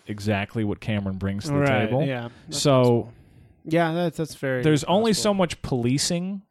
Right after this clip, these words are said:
Speaker 1: that's possible with Cameron. And part of the joy of having him is that he's going to really be a pain in the ass.
Speaker 2: Yeah.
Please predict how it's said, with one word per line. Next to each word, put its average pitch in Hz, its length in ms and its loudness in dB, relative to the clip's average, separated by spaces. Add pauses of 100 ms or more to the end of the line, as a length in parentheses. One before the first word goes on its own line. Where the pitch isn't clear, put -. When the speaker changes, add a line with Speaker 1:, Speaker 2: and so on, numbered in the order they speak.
(200)
Speaker 1:
that's 113 380 -2
possible 139 640 0
with 143 160 0
Cameron. 147 440 -6 (960)
And 104 520 -2
part 135 240 2
of 107 140 -6
the 104 80 -2
joy 110 540 2
of 98 120 -2
having 127 420 0
him 85 380 -8
is 98 200 -8
that 95 240 -4
he's 101 220 -6
going 107 380 0
to 107 140 -8
really 101 440 0
be 87 480 -4 (340)
a 120 60 -10
pain 101 300 -4
in 92 80 -2
the 87 80 -6
ass. 92 520 -8
Speaker 2:
Yeah. 120 340 -8